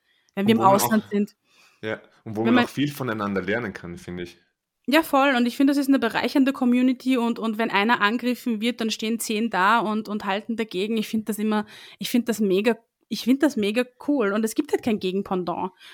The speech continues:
Speaker 1: Es gibt halt nicht die Hetero-Community, die sich alle irgendwie gegenseitig feiern, sondern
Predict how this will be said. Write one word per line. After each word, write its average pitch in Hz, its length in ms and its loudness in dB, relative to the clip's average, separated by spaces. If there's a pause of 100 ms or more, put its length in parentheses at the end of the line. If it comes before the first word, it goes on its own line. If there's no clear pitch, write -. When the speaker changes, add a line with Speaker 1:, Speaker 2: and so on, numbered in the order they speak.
Speaker 1:
Es - 80 -18
gibt 277 180 -4
halt 381 140 0
nicht 214 200 -2
die 208 60 -4
Hetero-Community, 202 960 -2
die 190 140 -10
sich 190 200 -8
alle 185 200 0
irgendwie 190 320 -4
gegenseitig 185 580 -8
feiern, 185 380 -6
sondern 190 400 -8